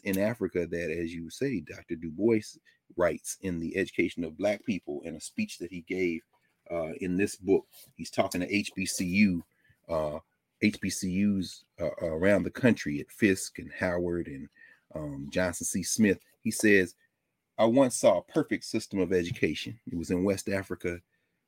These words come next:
There was a tree and everybody was gathered around and there's teaching and learning going on." Well, um, m-, my colleague, my friend, my brother, um, Jelani Favors, has written a book called Shelter in a Time of Storm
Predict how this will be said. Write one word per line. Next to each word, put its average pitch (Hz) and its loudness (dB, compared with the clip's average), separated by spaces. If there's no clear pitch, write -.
There 80 -6
was 78 -6
a 78 -8
tree 90 2
and 76 -4
everybody 87 0
was 78 -6
gathered 82 -4
around 78 -8
and 78 -6
there's 73 -8
teaching 85 -6
and 76 -8
learning 80 -6
going 73 -10
on." 71 -10
Well, 110 8
um, 87 0
m-, 95 -2
my 98 0
colleague, 101 2
my 87 -4
friend, 101 0
my 80 -4
brother, 87 0
um, 78 -8
Jelani 87 -2
Favors, 90 0
has - -20
written - 0
a - -6
book 92 -2
called 80 -2
Shelter 104 2
in 78 -4
a 76 -8
Time 90 -2
of 76 -10
Storm 78 -2